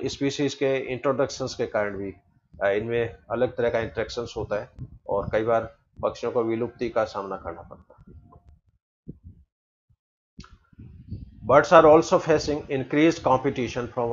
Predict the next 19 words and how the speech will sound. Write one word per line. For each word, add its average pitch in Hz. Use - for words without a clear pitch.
one 95
another। 78
पक्षियों 127
में 139
एक 131
दूसरे 139
के 135
सापेक्ष 120
भी 113
संदर्भ 110
में, 110
अ, 98
काफी 110
प्रतिस्पर्धा 113
का 107
सामना 104
करना 101
पड़ता 90
है। -